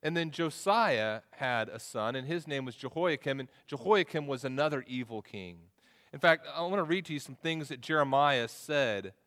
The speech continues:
about this king in Jeremiah chapter twenty-two. And, and listen to what Jeremiah says about Jehoiakim in Jeremiah twenty-two.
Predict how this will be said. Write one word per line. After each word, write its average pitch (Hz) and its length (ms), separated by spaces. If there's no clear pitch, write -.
about 117 600
this 123 280
king 98 560
in 113 320
Jeremiah 120 520
chapter 113 400
twenty-two. 113 520
And, 113 80
and 131 200
listen 196 340
to 156 60
what 143 240
Jeremiah 147 540
says 139 320
about 120 280
Jehoiakim 117 840
in 120 300
Jeremiah 139 520
twenty-two. 123 640